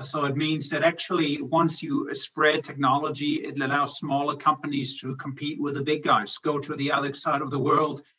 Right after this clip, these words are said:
and set up operations and be able to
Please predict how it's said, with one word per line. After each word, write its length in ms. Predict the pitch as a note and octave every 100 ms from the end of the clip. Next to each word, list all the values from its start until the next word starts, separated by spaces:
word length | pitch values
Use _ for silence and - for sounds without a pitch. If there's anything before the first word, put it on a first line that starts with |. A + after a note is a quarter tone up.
| _ -
and 200 | C#3+ C3
set 180 | E3
up 100 | D3
operations 800 | C#3 C#3 C#3 D3 D3 - A2 -
and 160 | B2+ B2+
be 160 | - C#3
able 240 | C#3 C3+
to 340 | - D3 C3